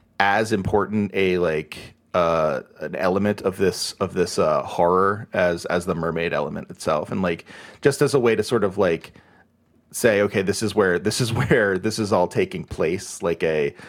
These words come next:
a kind of, um, a kind of mise en scène that, that is, like, troubling and, and, uh, and off-putting. Um, or even, like, a trigger, right? Like, like a, a stage of sorts. Um, I think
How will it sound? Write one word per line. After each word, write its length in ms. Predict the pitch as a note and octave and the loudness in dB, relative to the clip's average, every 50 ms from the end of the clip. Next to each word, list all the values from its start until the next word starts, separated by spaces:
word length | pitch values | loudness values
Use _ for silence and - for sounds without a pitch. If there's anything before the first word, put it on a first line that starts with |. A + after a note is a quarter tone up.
| - - - - - | -20 -20 -20 -6 -4
a 80 | - G#2 | -4 -2
kind 320 | - - G#2+ G2 F2+ E2+ | 0 0 0 0 2 0
of, 300 | E2+ D#2+ D#2 D2+ D2 - | 0 0 0 -2 -2 -2
um, 440 | E2 D2+ C#2+ C#2+ C#2 C2 C#2 D2 F#2+ - _ _ _ _ _ _ _ _ - | -2 0 0 0 -2 -4 -6 -10 -12 -16 _ _ _ _ _ _ _ _ -10
a 40 | A2 | -4
kind 160 | - B2 G#2 F2+ | -2 0 0 0
of 100 | D2+ F#2 | -2 -2
mise 240 | F2+ F2+ F2 F2 G2 | -2 -2 0 0 0
en 140 | F2 F2 F2+ | -2 -2 -2
scène 340 | - - F2 E2+ E2+ F2 | 0 0 0 2 2 0
that, 200 | E2+ E2+ D#2+ - | 0 -2 -2 -2
that 140 | - E2+ D#2+ | -2 -2 0
is, 180 | D#2+ D#2 D2 - | 0 -2 -4 -4
like, 300 | E2 D2+ D2 D2 - _ _ | -2 -2 -4 -4 -8 _ _
troubling 640 | - - - G#2 F#2 D#2+ F#2 F2 F2+ F2 F2 E2+ E2+ | -12 -4 0 0 0 0 0 -2 -2 0 -2 -2 -4
and, 260 | D2+ D2+ D2+ D2+ D2+ | -6 -6 -6 -8 -8
and, 300 | - D2 D#2 D#2 C#2+ C#2 | -8 -8 -8 -8 -6 -6
uh, 320 | D2 C#2 C2+ C2+ C2 F#2+ - - | -4 -4 -2 -4 -4 -6 -6 -6
and 100 | G2 - | -4 -2
off-putting. 640 | - C#2+ D#2 D2+ - - - F#2+ F2 F2 E2+ E2+ - - _ _ - - - - - - _ _ - | 0 0 0 -2 -2 -4 -4 -4 -2 -2 -4 -6 -10 -14 _ _ -20 -20 -20 -20 -20 -20 _ _ -2
Um, 460 | F#2+ F2+ E2 D#2 D2 C#2+ C#2+ D2 - - _ _ _ _ _ | 0 0 2 0 0 -2 -6 -10 -12 -16 _ _ _ _ _
or 120 | - C3+ C#3+ | 2 2 4
even, 180 | D3 C#3 D3+ C#3 | 4 2 2 2
like, 120 | A#2+ - | 0 0
a 40 | F#2 | -2
trigger, 520 | - - - A#2+ A2+ A2 F2+ E2+ C2 G#1+ C2 | -4 0 2 2 2 2 2 0 -2 -2 -2
right? 300 | D2 E2 E2+ F2 E2+ - | 0 0 0 0 0 0
Like, 220 | F2 E2+ E2 - D#2+ | 0 -2 -2 0 -2
like 180 | D#2 D#2 - | -2 -2 0
a, 140 | D2+ D2+ B1 A1+ | -2 -2 -2 -2
a 60 | E2+ | -4
stage 580 | - - - - F2+ E2 E2 E2+ E2 E2 D2+ - | -4 -6 -4 -2 0 0 0 0 -2 -4 -6 -8
of 80 | D2+ - | -8 -8
sorts. 520 | - - D2+ A#1+ G1+ G1+ - - - - - | -8 -6 -6 -6 -6 -8 -10 -12 -10 -6 -4
Um, 400 | D#2+ D#2+ D2+ C#2+ - C2 F#2 G2+ - | -2 -2 -2 -2 -4 -6 -10 -12 -12
I 60 | - G#2 | -12 -8
think 460 | - A2 F2+ D#2+ - - - - | -6 -6 -6 -6 -8 -14 -20 -20